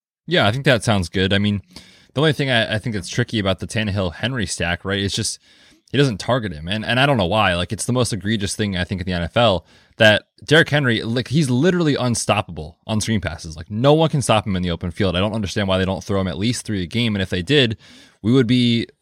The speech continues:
probably retired from playing D F S, Kyle, honestly. Um, but man, it, it's tough. So it, that's, that's a, a situation where you're just trying to get a different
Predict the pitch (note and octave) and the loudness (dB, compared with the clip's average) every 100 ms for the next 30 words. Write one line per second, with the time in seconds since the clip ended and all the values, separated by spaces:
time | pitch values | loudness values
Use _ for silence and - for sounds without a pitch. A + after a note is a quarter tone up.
0 | A2+ B2 B2 G#2 - D3 A2 F#2 F#2+ G#2 | -4 0 2 0 2 2 2 0 -2 -2
1 | F#2+ G2+ A2 B2+ - E2+ D#2 E2 G#2 F2 | 0 0 2 0 0 -4 -4 -4 -6 -6
2 | E2 D2+ _ _ _ F#2 G#2 G2 E2+ - | -10 -14 _ _ _ 0 4 4 0 -2
3 | G#2 C#3 B2+ A2 A#2 B2+ - A#2+ F#2+ - | 2 4 6 4 4 0 2 2 2 4
4 | B2 A#2 C3 B2+ D3+ E3 - A2+ D3+ - | 2 2 0 2 4 2 0 2 2 4
5 | D3+ - A2 A2+ A2+ G#2+ A#2+ G2+ G2+ A2 | 0 0 -4 -4 -2 -2 -2 -2 -2 -2
6 | - G#2+ F#2+ F2 G#2 F#2 G2 | -2 -4 -2 -2 -2 -2 -4